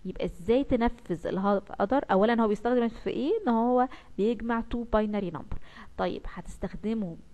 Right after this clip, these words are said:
إيه ازاي او هتعمله، هتنفذه ازاي؟ باستخدام وان اكس اور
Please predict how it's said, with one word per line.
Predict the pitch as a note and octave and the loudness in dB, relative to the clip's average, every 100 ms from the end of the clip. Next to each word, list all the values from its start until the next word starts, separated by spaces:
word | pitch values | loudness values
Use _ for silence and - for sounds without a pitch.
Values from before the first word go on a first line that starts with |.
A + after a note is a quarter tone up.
| - - | -12 -6
إيه | F#3 F3+ - | -4 -4 -4
ازاي | F#3 D#3+ G3 A#3 - | -4 -2 0 0 2
او | F#3 | -2
هتعمله، | - F#3+ F3 F3+ G#3+ G#3 | -2 -4 -4 0 0 0
هتنفذه | A3 F#3+ - A#3 G#3 | -2 -4 -2 0 0
ازاي؟ | F#3 D#3 G3 B3+ G4+ - - - | -2 0 2 2 2 -2 -14 -14
باستخدام | - F#3+ F#3+ F#3 F3+ F3+ - - F3+ | -6 -6 -2 0 0 -2 -10 -16 -4
وان | F#3 G#3+ - | 0 0 -2
اكس | A3+ - - | -6 -6 0
اور | G#3+ C4+ F#4 | 6 8 6